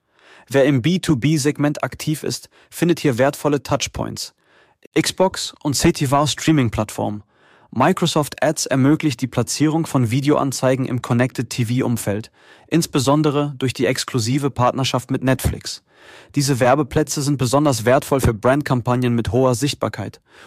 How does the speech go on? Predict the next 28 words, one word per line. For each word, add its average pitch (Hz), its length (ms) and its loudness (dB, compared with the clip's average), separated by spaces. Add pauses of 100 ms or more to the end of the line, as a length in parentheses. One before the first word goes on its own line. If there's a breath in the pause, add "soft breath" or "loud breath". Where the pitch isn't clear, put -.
Unüberspringbare 156 1040 2
Werbespots 131 640 0
vor 120 160 2
Serien 135 480 2
und 117 140 -4
Filmen 131 360 0 (240 loud breath)
machen 143 240 0
sie 139 120 -2
zu - 160 -2
einem 131 220 2
herausragenden 127 840 2
Awareness-Tool. 117 880 0 (120)
Als 131 240 0
einziger 170 580 0
direkter 131 500 0
Werbepartner 143 640 2
von - 180 -4
LinkedIn 139 560 -2
bietet 143 320 -4
Microsoft 135 640 -2
Ads - 360 -4 (100)
exklusive 151 720 0
Zielgruppenoptionen 147 1200 -2
auf - 260 -6
Basis 127 400 0
von 127 180 -6
Karrieredaten, 127 920 -2 (140)
Unternehmensgrößen, 123 1120 0